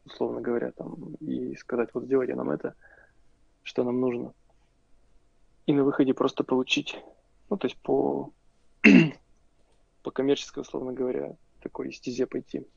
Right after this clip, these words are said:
а не по производственной. Но в итоге у нас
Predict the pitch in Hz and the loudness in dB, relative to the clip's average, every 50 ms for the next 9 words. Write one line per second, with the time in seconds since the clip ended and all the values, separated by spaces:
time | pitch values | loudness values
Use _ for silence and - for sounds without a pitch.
0 | - - _ _ _ _ - 135 131 127 123 - 123 - 127 127 120 123 120 123 | -20 -20 _ _ _ _ -6 -4 -2 -2 -2 -4 0 0 0 2 2 0 -2 -4
1 | - - - 139 139 131 - _ _ _ _ - _ _ _ - - - - 131 | -6 -8 -10 -10 -10 -10 -14 _ _ _ _ -20 _ _ _ -20 -20 -12 -6 -2
2 | 127 127 127 123 135 135 135 135 131 127 131 - - 135 127 123 131 123 123 127 | -2 0 0 0 -2 -2 -4 -4 -4 -4 -4 0 2 2 4 4 2 0 0 -2
3 | 123 - - | -4 -6 -10